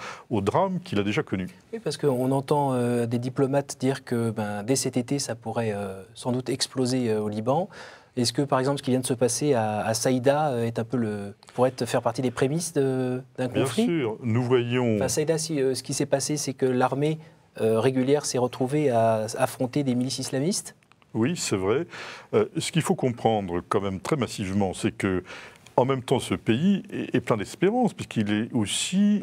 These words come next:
Speaker 1: un lieu où se rencontrent les gens de ces différentes confessions et de ces différentes religions. Donc il ne faut pas imaginer simplement une guerre de religion au Liban, c'est aussi une rencontre, hein. Et les, les, les différents, mm, groupes religieux contribuent à, quand même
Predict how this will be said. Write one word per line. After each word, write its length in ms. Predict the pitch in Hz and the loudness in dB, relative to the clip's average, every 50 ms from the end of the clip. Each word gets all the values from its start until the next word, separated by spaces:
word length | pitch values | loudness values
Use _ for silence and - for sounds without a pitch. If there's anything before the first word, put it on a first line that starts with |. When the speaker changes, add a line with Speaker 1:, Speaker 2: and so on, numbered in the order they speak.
| - | 0
Speaker 1:
un 100 | 147 113 | 0 0
lieu 300 | 107 110 110 120 156 202 | 0 0 0 0 2 2
où 100 | 220 185 | 2 2
se 200 | 120 - - - | 0 -2 -2 -2
rencontrent 600 | 101 98 131 156 156 - - 277 285 226 - - | 0 2 0 0 -2 0 0 2 2 2 2 2
les 60 | 117 104 | 0 0
gens 140 | 95 104 | 0 0
de 80 | 98 - | -2 -4
ces 160 | - - 113 | -2 -2 -2
différentes 340 | 92 101 - - 107 95 87 | -2 -2 -2 -2 -2 -2 -2
confessions 840 | - 107 92 - - 101 - - - - - 160 190 208 214 208 170 | -4 -6 -6 -2 -4 -4 -4 -4 -8 -4 -2 0 2 4 4 2 2
et 20 | 117 | 0
de 80 | 101 | -2
ces 160 | 98 - - | -2 -2 -2
différentes 400 | 101 95 - - 120 123 127 - | -4 -4 -2 0 0 0 0 0
religions. 500 | - - 104 98 92 87 87 87 92 85 78 85 | 0 0 0 2 0 -2 -2 -2 -2 -4 -4 -4
Donc 140 | 82 85 - | -6 -6 -6
il 60 | - | -2
ne 60 | - | -2
faut 80 | - 208 | -2 -2
pas 260 | - - 151 156 147 | -2 -2 -2 -2 -2
imaginer 840 | 120 104 104 110 110 98 92 110 110 104 101 123 143 165 190 202 190 - - - - - - - - _ | -2 -2 -2 -2 -2 -2 -2 -4 -4 -2 -2 -2 -2 0 -2 -2 -4 -6 -12 -14 -14 -14 -16 -18 -10 _
simplement 380 | 123 - - 117 - - 135 151 | -8 -2 0 -2 0 0 -2 0
une 100 | 120 110 | 0 0
guerre 220 | 107 131 156 131 | 2 2 2 2
de 80 | 110 113 | 2 0
religion 400 | 104 101 208 - 104 131 185 190 | 0 0 0 0 0 0 2 2
au 60 | 147 | 2
Liban, 300 | 123 131 151 208 214 170 110 | 2 2 2 0 0 0 -2
c'est 240 | - - 113 - - | -4 -6 -6 -2 -2
aussi 260 | 104 - - - 202 | -4 -2 0 2 2
une 120 | 160 120 | 2 2
rencontre, 840 | 107 92 127 156 156 - - 202 175 120 101 110 - - - - - _ _ - | 2 2 0 0 0 0 0 2 2 2 0 -4 -8 -16 -16 -20 -20 _ _ -6
hein. 120 | 113 101 - - - - - - - - _ | -6 -6 -6 -6 -10 -12 -10 -12 -14 -14 _
Et 160 | - 131 113 | 2 2 2
les, 300 | 104 101 101 101 101 95 | 4 4 2 2 2 0
les, 160 | 95 92 90 90 | 0 0 0 0
les 100 | 90 90 | 0 0
différents, 680 | 107 107 - - 123 110 113 107 101 98 95 92 85 - - - _ | 0 0 2 2 2 2 2 2 2 2 0 0 -2 -4 -14 -12 _
mm, 400 | - 113 101 92 85 - - 127 | -6 -4 -4 -4 -4 -4 -4 -4
groupes 260 | - - 147 156 - | 0 2 2 2 2
religieux 760 | - - 101 95 95 90 - 127 170 208 233 226 175 117 92 - - - - | 0 -2 -2 0 -2 -2 0 2 2 2 4 4 2 2 0 -4 -12 -20 -6
contribuent 600 | _ - 143 - - - 175 143 185 233 220 165 113 | _ -2 0 0 0 -2 -2 0 2 2 2 2 2
à, 200 | 101 101 98 98 - - | 2 0 -2 -4 -4 -2
quand 140 | - 110 | -2 -2
même 320 | 110 127 175 202 185 131 | 0 0 -2 -2 -2 -2